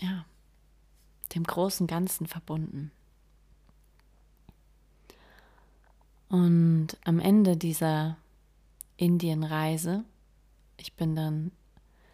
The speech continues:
ähm, im nächsten Februar wieder nach Deutschland zurück, um bei diesem Schamanen in Ausbildung zu gehen. Naja, und am Ende dieser Reise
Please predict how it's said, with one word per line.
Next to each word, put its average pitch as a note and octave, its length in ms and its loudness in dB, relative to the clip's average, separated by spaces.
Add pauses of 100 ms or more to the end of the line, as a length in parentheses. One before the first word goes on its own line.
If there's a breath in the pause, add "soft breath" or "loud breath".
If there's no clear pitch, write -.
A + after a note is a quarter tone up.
(680 soft breath)
ähm, D#3 400 0
im D#3 100 -2
nächsten D3+ 460 -4
Februar E3+ 580 -2
wieder D#3+ 180 -2
nach D#3+ 140 -4
Deutschland E3+ 580 -2
zurück, - 460 -10 (460)
um D#3+ 160 -2
bei D#3 160 -4
diesem D#3 260 -4
Schamanen E3 720 2
in D#3+ 220 -4
Ausbildung D#3 520 -2
zu - 160 -10
gehen. D#3+ 320 -8 (2000 loud breath)
Naja, F#3 240 6
und D#3 140 2
am E3 160 0
Ende F#3+ 260 6
dieser D#3+ 340 0
Reise D#3+ 520 0